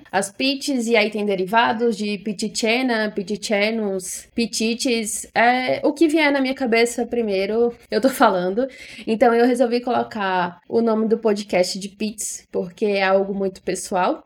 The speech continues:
é algo que eu gosto muito e que eu queria compartilhar com vocês também, que isso mostra um pouco como minha cabeça funciona, né? Então, é isso. Então, deixa eu primeiro me apresentar.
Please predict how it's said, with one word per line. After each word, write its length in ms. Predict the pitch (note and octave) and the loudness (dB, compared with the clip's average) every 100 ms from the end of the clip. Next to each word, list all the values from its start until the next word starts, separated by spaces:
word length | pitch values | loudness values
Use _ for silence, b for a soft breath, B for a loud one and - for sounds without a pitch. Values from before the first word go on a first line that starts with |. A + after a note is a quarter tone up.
| _ | _
é 320 | G3 G3 G3+ | -2 2 2
algo 300 | G3+ G#3 G#3+ | 4 2 0
que 100 | - | 0
eu 80 | A3+ | 2
gosto 380 | G#3+ G3+ - C4 | 4 0 0 -2
muito 580 | A3+ G3 A3 C#4 C#4+ C#4 | 0 -2 -4 -2 0 0
e 180 | B3 | -2
que 180 | B3 C4+ | -4 -2
eu 180 | B3 B3+ | -2 -2
queria 300 | - D#4 D4 | 0 2 4
compartilhar 580 | D#4+ D4+ D#4 - D#4 D4 | 2 2 2 2 0 2
com 140 | D#4+ | -2
vocês 480 | D#4 F4 D4 C4+ C4 | -2 0 2 2 -2
também, 400 | C4 A#3+ F#3+ A3 _ | -2 0 0 -2 _
que 340 | C4 A#3+ B3 | -2 0 2
isso 300 | C4 B3+ C#4 | 0 0 0
mostra 400 | C4+ B3+ C4+ C4+ | 2 2 0 -2
um 80 | B3+ | -2
pouco 300 | B3+ A#3+ C4 | 0 -2 -2
como 240 | C4 A#3+ B3 | -4 0 2
minha 140 | A#3+ | 0
cabeça 420 | A#3+ A3+ A3+ A#3+ | 0 0 0 -2
funciona, 680 | A#3+ A#3+ B3 A3 F3+ F3+ F3 - | -2 -2 -2 -4 -2 -4 -8 -8
né? 260 | F#3+ D4+ - _ | -6 -6 -12 _
Então, 280 | F3+ F#3 - - | -8 -8 -14 -4
é 120 | G#3+ | -2
isso. 260 | - - - _ _ B B B B B | -2 -12 -20 _ _ B B B B B
Então, 140 | F#4 | 2
deixa 180 | F#4 F#4+ | 4 4
eu 60 | D#4+ | 4
primeiro 320 | E4 D#4 D4+ | 4 4 4
me 60 | C#4+ | 2
apresentar. 840 | C#4 B3 B3 B3+ G#3+ E3 F3 | 2 0 0 -2 0 0 0